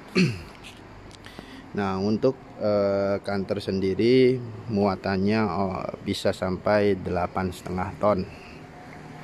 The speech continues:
Dan cutter F E S D S H D X ini seperti versi yang lama,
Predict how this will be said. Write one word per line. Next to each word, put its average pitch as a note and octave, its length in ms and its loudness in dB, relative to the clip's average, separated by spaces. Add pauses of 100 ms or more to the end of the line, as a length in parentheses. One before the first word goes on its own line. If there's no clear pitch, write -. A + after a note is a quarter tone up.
(1200)
Dan B2 400 4
cutter - 400 0
F G#2 160 -2
E G#2+ 160 4
S G#2 160 -2
D G#2 240 2 (240)
S - 240 0
H G#2+ 160 4
D G2+ 160 4
X - 240 0
ini B2+ 400 2 (480)
seperti B2 800 2
versi G#2+ 480 0
yang G2 160 0
lama, A2+ 400 0